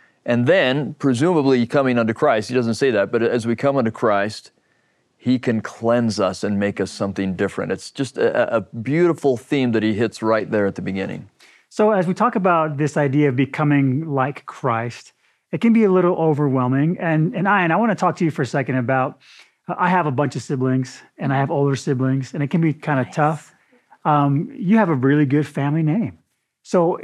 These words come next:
Speaker 2: do you find it sometimes difficult to, to live up to that family name that you've been given?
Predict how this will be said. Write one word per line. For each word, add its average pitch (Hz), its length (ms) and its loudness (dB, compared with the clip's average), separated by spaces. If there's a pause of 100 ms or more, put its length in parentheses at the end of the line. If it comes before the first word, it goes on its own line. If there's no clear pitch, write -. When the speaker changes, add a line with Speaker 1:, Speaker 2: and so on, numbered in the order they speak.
Speaker 2:
do 151 140 2
you 240 120 6
find 196 380 2
it 196 120 2
sometimes 175 600 0
difficult 180 680 -2
to, 151 420 2
to 147 260 -6
live 156 300 4
up 185 240 2
to 165 160 0
that 147 400 0 (320)
family 165 500 0
name 156 300 2
that 160 160 -2
you've 165 100 0
been 156 160 0
given? 180 360 0